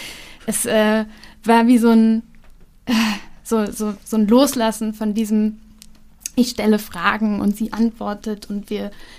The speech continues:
werden hier etwas, ähm, ausgraben. Und, <laughs> äh, immer wenn ich das sehe, <laughs> bin ich wieder erleichtert und erschrocken. Also man,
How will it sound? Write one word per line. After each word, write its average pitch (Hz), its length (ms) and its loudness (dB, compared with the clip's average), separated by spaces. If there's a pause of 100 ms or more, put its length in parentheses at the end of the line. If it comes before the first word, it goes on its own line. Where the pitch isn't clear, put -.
(180)
werden 202 300 2
hier 202 420 2
etwas, - 560 -4
ähm, 190 360 -6 (400)
ausgraben. 180 960 -6 (160)
Und, - 320 0
<laughs> - 20 -12
äh, 202 260 -4 (480)
immer 226 260 6
wenn 214 120 -2
ich 214 120 -4
das 202 220 -8
sehe, 214 460 -4 (460)
<laughs> - 460 -8
bin 240 160 8
ich 240 200 4
wieder 240 240 6
erleichtert 226 640 -2
und 214 120 -6
erschrocken. 208 480 -6
Also 196 140 -4
man, 233 180 0